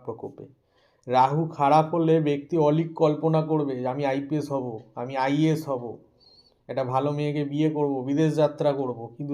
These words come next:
দিনের শেষে কিন্তু দেখা যায় সে কিছুই করতে পারেনি, শুধু কল্পনা করে গেছে, এই রাহু যদি খারাপ হয়ে থাকে। রাহু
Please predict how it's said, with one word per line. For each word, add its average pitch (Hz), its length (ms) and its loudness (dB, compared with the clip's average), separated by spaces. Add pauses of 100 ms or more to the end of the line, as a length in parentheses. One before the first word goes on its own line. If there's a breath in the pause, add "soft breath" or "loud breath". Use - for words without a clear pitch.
দিনের 147 300 -2
শেষে 147 220 -6
কিন্তু 151 280 -6
দেখা 139 260 -2
যায় 160 200 4
সে 156 80 -4
কিছুই 147 380 -6
করতে 143 300 -4
পারেনি, 151 300 0
শুধু 143 220 -6
কল্পনা 139 500 0
করে 120 260 -4
গেছে, 110 260 -8 (520 soft breath)
এই 117 80 -6
রাহু 120 300 0
যদি 135 200 -6 (120)
খারাপ 117 280 -6
হয়ে 107 200 -14
থাকে। 101 200 -20 (960 soft breath)
রাহু 135 300 4